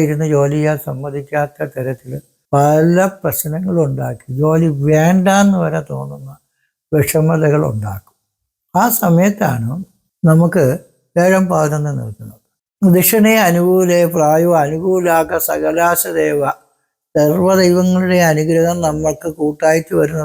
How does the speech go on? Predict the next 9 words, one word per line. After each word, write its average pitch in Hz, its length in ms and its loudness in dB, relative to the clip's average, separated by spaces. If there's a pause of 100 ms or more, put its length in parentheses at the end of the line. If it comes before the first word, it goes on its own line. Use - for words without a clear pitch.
(100)
സമയമാണ്. 131 460 -14 (540)
അതുകൊണ്ട് 165 400 2
ശിവനെയും 170 480 2
വിഷ്ണുവിനെയും 170 560 0
ദേവിയെ 147 340 2 (100)
സർവ്വദൈവങ്ങളെയും 170 840 0
നിങ്ങൾ 156 160 -4 (120)
പ്രാർത്ഥിച്ചു, - 440 -8 (440)
എല്ലാവരുടെ 185 680 2